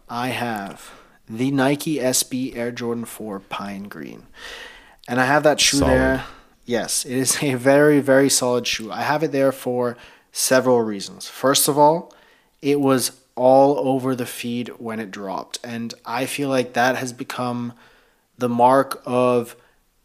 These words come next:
Speaker 1: a good release. People are wearing it. People are posting it. Stores are posting it. People are interested. They're engaging with the content. So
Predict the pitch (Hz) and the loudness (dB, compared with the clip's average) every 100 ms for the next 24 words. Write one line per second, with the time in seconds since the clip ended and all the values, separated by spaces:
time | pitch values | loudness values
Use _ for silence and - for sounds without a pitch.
0 | - 123 135 131 123 123 127 - - - | -4 -2 0 -2 -2 -6 -10 -14 -12 -12
1 | - _ _ - 143 143 135 127 127 127 | -14 _ _ -2 0 2 2 4 4 4
2 | 123 123 123 120 _ _ _ _ - 120 | 2 0 -2 -4 _ _ _ _ -10 -2
3 | 123 117 127 127 120 123 123 123 123 120 | 0 0 2 2 2 -2 -2 0 0 -2
4 | - - - 131 131 120 117 - 123 120 | -6 -6 -4 -2 -2 -2 -4 -4 -2 -2
5 | - 123 120 120 120 - 123 120 123 120 | -2 -4 -4 -4 -4 -8 -12 -10 -8 -8
6 | 127 - 123 117 117 117 113 117 120 113 | -4 -4 -2 -2 -2 -4 -4 -4 -4 -8
7 | 113 123 113 110 110 110 131 120 | -10 -12 -10 -10 -6 -4 -2 -2